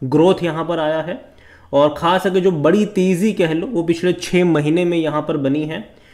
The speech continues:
क्योंकि आठ रुपये का ये शेयर था और अभी चालीस रुपये का हो चुका है। तो काफ़ी बड़ी तेज़ी कह सकते हैं कि देखने को मिली और उसकी वजह भी है, कई सारी पॉजिटिव अपडेट्स यहाँ पर निकल कर आई। कंपनी पहले डेट से जूझ रही थी,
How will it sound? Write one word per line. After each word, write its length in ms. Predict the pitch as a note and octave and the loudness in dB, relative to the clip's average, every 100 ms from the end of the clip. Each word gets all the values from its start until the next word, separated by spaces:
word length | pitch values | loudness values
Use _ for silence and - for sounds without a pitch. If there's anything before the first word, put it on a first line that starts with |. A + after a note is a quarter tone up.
| _ | _
क्योंकि 180 | D#3 D#3 | -2 0
आठ 320 | F3+ E3 G3 | 0 0 0
रुपये 220 | G3 F3 F#3+ | 0 2 0
का 100 | F#3+ | 2
ये 160 | F#3+ G3 | 0 0
शेयर 320 | - E3 F3+ | 0 -2 -2
था 160 | F3+ F#3+ C#4 | -4 -6 -2
और 120 | D3 | 0
अभी 140 | D3+ E3 | 2 0
चालीस 380 | E3 C3+ D#3 D#3 | 0 0 0 -2
रुपये 200 | C#3+ D3 | -2 -2
का 60 | D3+ | -2
हो 140 | C3+ | -2
चुका 240 | C#3 C#3 D3 | -2 -4 -4
है। 60 | |
तो 80 | F#3 | -6
काफ़ी 380 | F#3 G3 A3+ - | -4 -6 -2 0
बड़ी 220 | A#3+ G#3+ A3 | 2 2 0
तेज़ी 320 | G#3+ F#3+ F#3+ | 0 0 0
कह 160 | F3+ E3 | -2 -2
सकते 240 | E3 F3+ | -2 -2
हैं 40 | |
कि 80 | E3+ | -2
देखने 280 | D3+ C#3 D3+ | 0 -2 -2
को 80 | D#3 | 0
मिली 260 | C#3+ C#3 D#3 | 2 0 0
और 260 | E3+ D#3+ - - - - | -4 -4 -14 -20 -12 -4
उसकी 200 | G3 B3+ | 0 4
वजह 280 | A3 G3+ A3+ | 6 8 6
भी 140 | A3+ | 6
है, 100 | G#3+ | 0
कई 200 | A#3 F3 | 2 2
सारी 240 | F3+ F3 F3+ | 4 4 4
पॉजिटिव 460 | F3 D3+ D#3+ F3+ F#3 | 4 4 4 2 0
अपडेट्स 400 | C#3+ D3 F3+ F3 | -2 2 0 0
यहाँ 160 | E3+ D#3+ | -2 -2
पर 120 | E3+ | 0
निकल 280 | E3 D3+ E3 | 0 0 0
कर 120 | E3 | 0
आई। 140 | D#3 | -2
कंपनी 380 | F#3 D3 C#3 D#3 | 0 0 0 0
पहले 240 | D#3 D3+ D#3 | 0 0 0
डेट 420 | C3+ C#3 C#3 - | 2 0 0 -12
से 160 | - D#3 | -4 -2
जूझ 260 | C3 C#3+ C#3+ | 2 0 2
रही 220 | C#3 C#3+ | 2 2
थी, 240 | D3+ F3+ | 0 -4